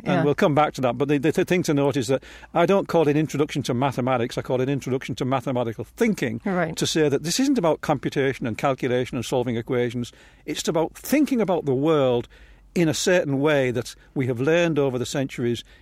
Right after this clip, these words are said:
Speaker 2: is extremely powerful. Not the only way, not the best way, a valuable way.
Speaker 1: Hmm. Yeah, I mean, here's another definition that, you,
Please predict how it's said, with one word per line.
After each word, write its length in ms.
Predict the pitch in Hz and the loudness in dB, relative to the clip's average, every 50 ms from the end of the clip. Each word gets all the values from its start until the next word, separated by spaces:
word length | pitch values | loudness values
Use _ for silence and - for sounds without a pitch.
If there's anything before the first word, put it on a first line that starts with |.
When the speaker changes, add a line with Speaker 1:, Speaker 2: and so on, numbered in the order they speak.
| - | -8
Speaker 2:
is 120 | - 135 123 | -6 -4 -4
extremely 540 | 131 - - - - - 143 139 131 117 113 | -6 -6 -8 -8 -4 -2 -2 -2 -2 -2 -4
powerful. 480 | - - 135 117 120 117 - - - - | -4 -4 -4 -4 -4 -4 -6 -10 -12 -6
Not 220 | - 127 202 - 262 | -4 -2 -2 0 0
the 100 | 320 330 | 2 2
only 260 | 339 302 311 302 285 | 4 4 4 4 4
way, 280 | 262 262 262 269 285 - - - - - - - | 4 2 2 2 0 -2 -4 -12 -20 -16 -8 -4
not 180 | 196 - - 220 | -2 -2 0 0
the 80 | - | -2
best 320 | 185 233 233 - - - 156 | 0 0 0 0 -2 -2 0
way, 300 | 156 151 147 151 147 - - - _ _ - | 0 2 2 0 -2 -4 -8 -18 _ _ -2
a 140 | 170 160 156 | 0 2 2
valuable 560 | 127 117 113 139 160 156 135 120 107 110 110 | 2 0 0 0 0 0 0 0 -2 -2 -4
way. 240 | - 117 - - - - | -6 -8 -10 -10 -4 0
Speaker 1:
Hmm. 260 | 220 214 196 180 175 170 - - - - - - - | 2 2 2 2 0 -2 -6 -12 -20 -18 -18 -6 0
Yeah, 100 | 247 240 | 2 4
I 60 | 226 | 4
mean, 100 | 226 247 | 4 4
here's 240 | 277 269 320 302 285 | 4 4 4 4 4
another 380 | 302 277 202 196 - - 151 127 | 4 4 4 4 4 2 2 2
definition 540 | - 190 180 165 196 170 156 - - 147 | 2 0 0 0 0 -2 -2 -2 -2 -2
that, 180 | 135 135 - - | -4 -4 -4 -4
you, 120 | 151 117 | -6 -6